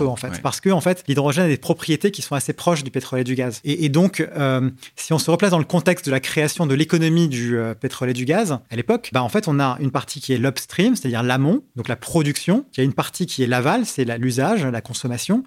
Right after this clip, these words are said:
Speaker 2: Et puis, entre les deux, il y a toute la logistique de mise en contact. Et en fait, ce qui est compliqué, c'est de faire émerger chaque bout séparément. Et donc,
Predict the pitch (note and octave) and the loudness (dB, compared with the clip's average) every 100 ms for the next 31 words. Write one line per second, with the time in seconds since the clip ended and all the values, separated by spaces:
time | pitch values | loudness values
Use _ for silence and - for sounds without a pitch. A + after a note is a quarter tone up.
0 | - - - C3+ - C#3+ A#3 E3 C#3+ C#3 | -6 -6 -2 0 0 2 2 0 0 0
1 | D#3+ - F3 - - B2 B2+ B2+ C3 B2 | 0 -4 -6 -6 -8 -6 -4 -4 -6 -6
2 | - D3 C#3 E3+ F3 - E3+ E3 - E3+ | -2 0 2 -2 -4 -4 -2 0 0 2
3 | A3+ C4 - D3 D3 F#3 F3+ E3+ D#3+ D#3 | 2 2 -2 -2 0 2 0 0 0 2
4 | C#3+ F#3+ A#3 - - D#3+ C#3+ C3+ F#3 A#3 | 2 2 0 -2 -2 -2 -2 2 4 2
5 | - - - E3 E3+ D3+ C#3 B2+ _ D3+ | -4 -14 -2 0 2 2 0 -4 _ 2
6 | D3+ F3+ - | 4 4 2